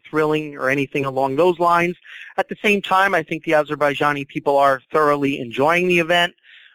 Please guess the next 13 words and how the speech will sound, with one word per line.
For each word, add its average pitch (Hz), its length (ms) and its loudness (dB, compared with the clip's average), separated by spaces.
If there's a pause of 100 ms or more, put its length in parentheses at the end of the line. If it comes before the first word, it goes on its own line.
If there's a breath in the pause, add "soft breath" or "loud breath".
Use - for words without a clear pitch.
(180 loud breath)
Attendance 427 400 -4
has 302 100 -6
been 285 160 2
pretty 254 200 0
good. 170 200 4
It's, 165 160 -10
it's - 240 -10
really 277 280 0
varied 165 540 2
from 127 160 -8
event 131 300 -6
to 135 100 -4
event. 131 340 0